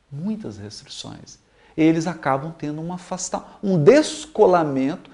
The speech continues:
que, por exemplo, a tribo que tinha função militar não tinha, né?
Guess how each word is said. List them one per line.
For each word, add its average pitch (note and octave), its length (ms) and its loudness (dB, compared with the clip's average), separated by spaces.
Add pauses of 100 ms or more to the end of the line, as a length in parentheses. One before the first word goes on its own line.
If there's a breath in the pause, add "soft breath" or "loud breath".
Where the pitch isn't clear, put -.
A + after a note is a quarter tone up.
(220 loud breath)
que, C4 100 2
por A3+ 180 8
exemplo, E3 300 4
a E3+ 80 4
tribo E3 380 -4
que E3 80 -6
tinha D3 180 -10
função D#3 300 -8
militar E4+ 340 2
não C5+ 140 -4
tinha, D#4+ 300 -8
né? A3 100 -10